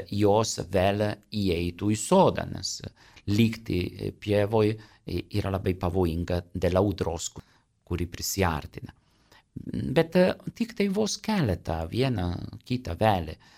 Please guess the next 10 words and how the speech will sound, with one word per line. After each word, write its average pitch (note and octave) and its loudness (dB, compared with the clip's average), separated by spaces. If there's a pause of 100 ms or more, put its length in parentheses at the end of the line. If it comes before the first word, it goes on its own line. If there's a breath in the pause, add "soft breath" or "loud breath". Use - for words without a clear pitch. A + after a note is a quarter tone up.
(140 soft breath)
sutiko, C#3+ 2
e, - -8 (100)
savo G#2 0
noru G#2+ 4
grįžti G2 -2 (140)
į F2+ -4
sodą. - -10
E, - -14
kada G3+ 2
pradeda C3 2